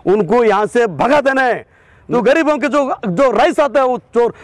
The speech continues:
जो उस चोर को जो, जो rice जो चोरी करके जो out of country, जो मेरे out of state को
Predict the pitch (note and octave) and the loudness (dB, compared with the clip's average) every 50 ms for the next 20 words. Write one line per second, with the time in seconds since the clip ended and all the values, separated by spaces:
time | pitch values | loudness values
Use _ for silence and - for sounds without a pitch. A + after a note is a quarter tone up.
0 | - - C#3+ A3+ B3+ C4+ C4+ D4+ - - _ - D#4 F#4+ G4 F#4+ B3 E4 C4 F3 | -8 -2 0 2 2 4 2 0 -2 -6 _ 0 2 2 2 2 0 -2 -2 -2
1 | G3+ B3 A3 E3 F3+ A3 G#3+ F#3 G#3 - G3+ F#3+ A3 A#3 F#3 - G#3 F3+ - - | -2 -2 -2 -2 -2 -2 0 0 0 0 0 0 0 0 -2 -6 -12 -10 -4 -2
2 | G#3+ F#3 - - - - - - B3+ D#4 F4+ F4 D#4+ - C#4 C4+ A3 C4 G3+ B3 | -2 -2 -2 -6 -16 -20 -8 -2 0 2 2 2 2 0 0 0 -2 -2 0 0
3 | A#3 G#3+ G3+ A3 - A3+ F3+ - A3+ G3+ E3+ D3 F3+ G#3+ F#3+ E3+ G3 G#3+ A3 - | 2 2 0 0 0 -2 -2 -2 -4 -4 -2 -2 -2 0 0 2 2 2 2 0
4 | - G3 A#3 G#3 A#3+ F#3+ - - C4+ C4+ C4+ A3 B3 | 0 -2 -2 -2 -4 -4 -4 -2 -2 -2 0 0 -4